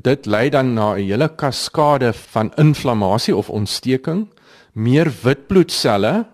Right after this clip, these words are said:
wat ons liggaam se soldate is, word gelok na hierdie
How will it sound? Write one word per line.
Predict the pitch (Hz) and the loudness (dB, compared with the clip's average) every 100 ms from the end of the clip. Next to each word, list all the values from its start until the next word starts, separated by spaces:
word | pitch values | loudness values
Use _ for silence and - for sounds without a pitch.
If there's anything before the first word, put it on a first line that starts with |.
| - | -6
wat | 107 80 | -6 -2
ons | 113 110 | -4 -4
liggaam | - 107 - 143 123 | -4 -4 0 0 0
se | 113 - 104 95 | -2 -4 -2 -2
soldate | - 113 104 87 117 - 101 71 - | -2 -2 0 0 0 0 -2 -2 -6
is, | - - _ - - | -8 -12 _ -20 -6
word | 104 143 - | 0 0 0
gelok | - 120 104 143 202 - - _ _ | -4 -2 2 2 0 -6 -14 _ _
na | 120 120 | -4 -2
hierdie | 107 107 117 117 107 | 0 0 0 -2 -4